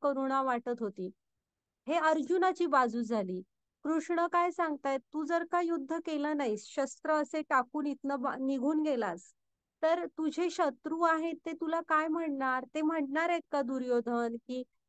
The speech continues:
'नाही, नाही, अर्जुनाने मला बाबा जिवंत मी राहावा म्हणून माझ्यावर दया केली आणि मला सोडून दिलं,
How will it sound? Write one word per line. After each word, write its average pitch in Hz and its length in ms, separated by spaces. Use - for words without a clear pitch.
'नाही, 247 180
नाही, 269 240
अर्जुनाने 240 600
मला 233 280
बाबा 233 320
जिवंत 233 480
मी 240 160
राहावा 226 440
म्हणून 233 300
माझ्यावर 226 440
दया 220 300
केली 233 340
आणि 240 220
मला 226 320
सोडून 226 440
दिलं, 226 360